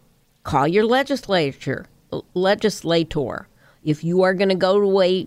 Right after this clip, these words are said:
town hall, one of those few things they, you know, believe that they need to force themselves to do and actually meet you, um, ask them, "Where, where's the investigation? Why can't we fix this problem?"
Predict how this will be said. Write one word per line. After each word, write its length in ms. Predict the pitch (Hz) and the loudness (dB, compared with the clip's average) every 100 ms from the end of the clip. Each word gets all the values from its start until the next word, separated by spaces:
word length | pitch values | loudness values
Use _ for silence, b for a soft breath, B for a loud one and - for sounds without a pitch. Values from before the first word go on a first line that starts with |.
| - | -8
town 280 | - 190 202 | -2 0 0
hall, 400 | 190 233 190 127 | 0 2 2 2
one 200 | 147 175 | 0 0
of 100 | 175 | 2
those 220 | 185 185 | 0 0
few 380 | - 185 214 233 | -4 -2 0 0
things 420 | - 233 240 220 | 0 0 0 -2
they, 480 | 175 175 190 190 180 - - - | 0 2 2 0 -6 -12 -20 -6
you 160 | 196 | -4
know, 140 | 185 180 | -2 -2
believe 720 | 180 185 190 202 208 175 139 | 0 0 2 0 -4 -6 -2
that 220 | 180 - | -2 0
they 160 | 185 185 | 0 2
need 320 | 196 202 180 | 2 0 -2
to 100 | 175 | -6
force 540 | - 196 202 208 - B B B | -2 -2 0 -2 -8 B B B
themselves 640 | 208 143 - - 196 220 - | -4 -4 -2 -2 -2 -6 -6
to 120 | 247 | -6
do 420 | 208 226 226 208 | -4 -4 -2 -2
and 320 | 247 - 226 | -2 -2 -6
actually 540 | 135 233 - - 139 220 | -4 -6 -6 -8 -6 -4
meet 340 | 226 247 - | 0 -2 -2
you, 540 | - 220 208 170 233 226 b b b b b b b _ | -4 -2 2 2 0 -4 b b b b b b b _
um, 360 | 220 214 214 208 - | 0 0 -2 -6 -4
ask 320 | 214 294 - | -2 -2 -2
them, 300 | 247 175 127 - | -2 0 -2 -8
"Where, 560 | 170 170 170 190 240 269 | -8 -6 0 2 4 2
where's 540 | 202 190 220 277 311 | 0 0 2 4 2
the 140 | - 294 | 2 0
investigation? 920 | 254 240 254 269 233 240 247 190 185 - | 2 0 0 -2 0 0 -2 -6 -8 -12
Why 360 | - 175 202 254 | -6 0 2 2
can't 280 | 277 277 240 | 2 0 2
we 120 | 247 | -2
fix 380 | - 254 262 - | 0 -2 -2 -2
this 260 | 208 220 | -2 -2
problem?" 600 | - 220 254 - - - | -4 -6 -6 -8 -12 -16